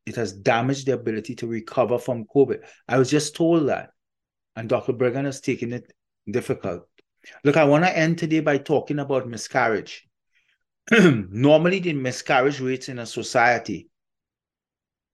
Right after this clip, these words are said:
is about, um, five to six percent. But studies in America and C D C, et cetera, report it as about twenty percent. And there's a reason for that.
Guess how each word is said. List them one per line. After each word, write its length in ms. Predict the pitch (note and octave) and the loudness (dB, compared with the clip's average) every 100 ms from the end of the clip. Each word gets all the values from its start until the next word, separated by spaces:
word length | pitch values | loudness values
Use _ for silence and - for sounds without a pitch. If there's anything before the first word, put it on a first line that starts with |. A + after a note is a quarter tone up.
| _ _ _ _ - | _ _ _ _ 2
is 440 | D3+ C#3+ - - _ _ _ _ _ _ - | 4 4 0 -12 _ _ _ _ _ _ -6
about, 440 | A2+ B2+ A2+ A2 | 0 2 2 0
um, 420 | A#2+ A2 G2+ F#2 - _ _ _ _ _ _ _ | 0 0 -2 -6 -18 _ _ _ _ _ _ _
five 220 | D#3+ C#3+ C#3 | 2 2 0
to 80 | - | -8
six 280 | D3+ - | -10 -10
percent. 440 | - C3 - C3 - _ _ _ _ _ _ _ _ _ _ _ | -10 -6 -2 -2 -2 _ _ _ _ _ _ _ _ _ _ _
But 220 | - C3 | 0 0
studies 640 | - - F3 D3 F#3 E3 D3 - _ _ _ - | 0 2 4 4 2 0 -6 -14 _ _ _ -2
in 160 | C3+ | 0
America 680 | C3 B2+ C3+ D#3+ D#3 B2+ G2+ G2 | 2 4 4 4 2 2 2 0
and 240 | A2 G#2 | -6 -8
C 180 | - D3+ | -6 -6
D 100 | B2 | -6
C, 260 | - E3 C#3 | -6 0 -2
et 100 | - | 0
cetera, 340 | C3 - B2 | -4 -2 -4
report 460 | A#2 A2+ D3 B2 C#3+ | -4 -4 0 0 0
it 120 | C#3+ | -6
as 120 | B2+ | -6
about 340 | G#2+ A2+ A2 | -4 -4 -4
twenty 360 | - D3 A#2+ C3+ | 0 0 0 -6
percent. 440 | C3+ - D3 A2 - _ _ _ | -6 -4 -2 -2 -6 _ _ _
And 140 | A#2+ B2+ | -4 0
there's 160 | C3 | 2
a 100 | C3 | 2
reason 380 | B2+ C3+ C3+ D3+ | 2 0 0 -6
for 160 | - D3 | -6 0
that. 260 | D3 A2 | 0 0